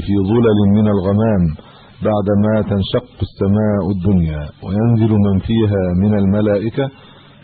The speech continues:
ثم الثانية، ثم الثالثة، ثم الس-، إلى السابعة." وهنا ذكره مختصرا، يعني ليس هذا متن الحديث. وسيأتي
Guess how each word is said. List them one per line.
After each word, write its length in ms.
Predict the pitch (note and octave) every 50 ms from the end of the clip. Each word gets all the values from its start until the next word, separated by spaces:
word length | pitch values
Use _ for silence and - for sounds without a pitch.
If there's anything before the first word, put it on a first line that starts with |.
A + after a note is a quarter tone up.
| - -
ثم 240 | A#2 A2+ A2 G#2
الثانية، 580 | G2 E2+ - - G2 G2 G2+ G#2+ A2 A2 G#2 G2+ G2+ -
ثم 180 | G#2+ G#2+ G2+ G2 G2
الثالثة، 460 | F2+ - - F#2+ G2+ A2 G#2+ - G#2+ G2+ F#2 - -
ثم 160 | A2 G#2 G2+ G2 G2
الس-، 280 | - - - - - - - A#1+ C#2+ G#2
إلى 120 | A2 A2 G#2
السابعة." 460 | - - - G2+ F#2+ F#2 F#2 D2+ D2+ - - _ - - - - - - - - - - - F#2
وهنا 420 | F#2+ F#2+ F#2+ F#2+ G#2 A2 G#2+ G2+ F#2+ G2
ذكره 220 | F#2 G2+ G#2+ G#2+ G#2+ F#2+
مختصرا، 400 | E2+ - A#2+ A2 - F#2+ F2 E2 E2
يعني 160 | D#2+ D#2+ F2 F#2 G#2
ليس 120 | G2+ - G#2 G#2
هذا 200 | G2+ F2 G2+ G2 G2 F#2+ - - - - F#2+ G2+
متن 240 | A2+ A#2 - - F#2+ F#2+ F2
الحديث. 340 | - - F#2 G2 G2 F2 - E2 - - - - - - - - - - - - - - - - - - - - - - - - - - - - - - - - -
وسيأتي 460 | G2 - A2 A2 A#2+ A#2+ A2 - A2+